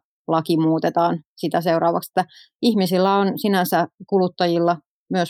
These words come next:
paljon valtaa, mutta tietenkin nämä tekniset innovaatiot, niin kuin joku keinoliha ja, ja muut kasvimaidot,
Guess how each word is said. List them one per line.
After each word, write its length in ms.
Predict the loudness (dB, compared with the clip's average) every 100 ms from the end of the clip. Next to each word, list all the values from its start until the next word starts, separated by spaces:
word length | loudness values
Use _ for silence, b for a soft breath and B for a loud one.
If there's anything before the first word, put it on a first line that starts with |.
| 0
paljon 280 | 2 2
valtaa, 480 | 2 2 2 -2 -2
mutta 280 | -4 -8 -4
tietenkin 380 | -2 0 0 0
nämä 120 | 0
tekniset 500 | 0 0 -2 -4 -2 0
innovaatiot, 680 | 0 2 2 2 2 -2 -2
niin 140 | -2
kuin 120 | 0
joku 180 | -2 -2
keinoliha 600 | -2 0 2 0 0 0
ja, 180 | 0 0 -4 B B B B B 0
ja 280 | 2 2 2
muut 300 | 2 2 0 -4 -8 -8 _ _ -20 -20 -4
kasvimaidot, 640 | -4 -2 0 2 2 0